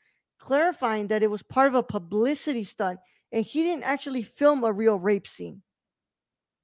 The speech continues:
They were words, not facts. Surrealist publicity in order to enter the world of cinema from a position of obscurity.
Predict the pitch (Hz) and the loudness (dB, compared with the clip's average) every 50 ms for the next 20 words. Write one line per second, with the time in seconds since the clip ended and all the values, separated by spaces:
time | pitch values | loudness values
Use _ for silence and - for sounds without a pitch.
0 | _ _ _ - 240 254 254 240 233 220 190 180 214 247 277 302 311 262 - - | _ _ _ -2 0 2 4 6 6 6 6 6 8 8 8 8 6 2 -2 -8
1 | - - 214 208 185 - - - _ _ - 277 294 311 311 - - - - - | -14 -10 -8 -6 -6 -8 -10 -16 _ _ 0 0 0 0 -2 -6 -12 -20 -20 -20
2 | _ _ _ _ _ _ _ _ _ _ _ _ - - 247 233 254 277 302 302 | _ _ _ _ _ _ _ _ _ _ _ _ -6 -4 -2 0 2 2 2 2
3 | 311 302 - - - 247 196 226 254 254 254 - 262 262 247 233 208 214 220 226 | 2 0 0 0 -2 0 0 0 0 0 -2 -4 -2 2 2 4 4 2 0 0
4 | 220 247 220 233 214 220 233 - 233 214 220 196 202 208 202 180 196 190 - - | -2 -2 -2 -2 -2 -2 -2 -2 -2 -2 -2 -2 -2 -4 -4 -6 -8 -8 -6 -4
5 | 233 220 214 214 214 208 196 - _ _ _ _ _ _ _ - 226 214 208 196 | -2 -2 -2 -2 -4 -4 -6 -10 _ _ _ _ _ _ _ -2 0 0 0 -2
6 | - - 220 202 175 208 240 233 - 262 240 214 196 190 143 - - - - 220 | -4 -6 -8 -4 -2 -2 -2 -2 -2 0 0 2 2 0 -2 -4 -10 -10 -4 -2
7 | 226 233 240 240 226 233 233 - | 0 0 0 0 -2 -4 -6 -8